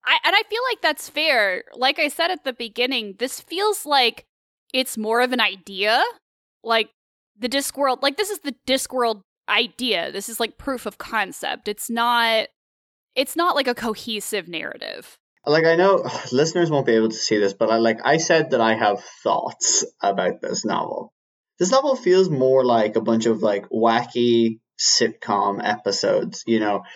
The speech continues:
Speaker 2: It feels like a will they, won't they kind of rom-com, uh, almost between Rincewind and Death. You know, like,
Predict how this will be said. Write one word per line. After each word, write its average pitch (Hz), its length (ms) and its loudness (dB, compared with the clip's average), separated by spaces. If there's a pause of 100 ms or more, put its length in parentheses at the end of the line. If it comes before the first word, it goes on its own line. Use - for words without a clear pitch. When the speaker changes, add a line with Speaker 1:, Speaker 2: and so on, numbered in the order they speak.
(120)
Speaker 2:
It 110 120 -8
feels 156 180 2
like 156 100 4
a 117 120 6
will 117 340 4
they, 117 180 4
won't 110 340 -2
they 110 380 2
kind 104 240 -4
of 98 80 -6
rom-com, 110 760 0 (220)
uh, 104 340 2
almost 110 460 2
between 104 720 -2
Rincewind 107 420 -2
and 104 160 -4
Death. 107 320 0 (200)
You 110 140 0
know, 107 100 0
like, 107 260 0